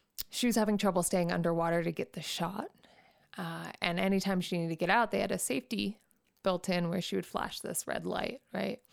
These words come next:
And so they finally got the shot. It looked so real. The thing really killed her. This was, like, the longest, longest shoot. They only had this day to catch it.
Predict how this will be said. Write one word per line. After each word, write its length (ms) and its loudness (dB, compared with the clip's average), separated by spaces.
And 160 -2
so 140 0
they 120 4
finally 340 2
got 180 2
the 60 0
shot. 280 0
It 100 -2
looked 180 -2
so 260 2
real. 360 2
The 120 -2
thing 220 0
really 240 0
killed 300 -2
her. 140 2
This 200 -2
was, 160 -2
like, 260 -2
the 140 2
longest, 880 0
longest 340 0
shoot. 240 -2
They 100 0
only 160 0
had 120 0
this 140 -4
day 140 -2
to 60 -2
catch 280 -6
it. 160 -2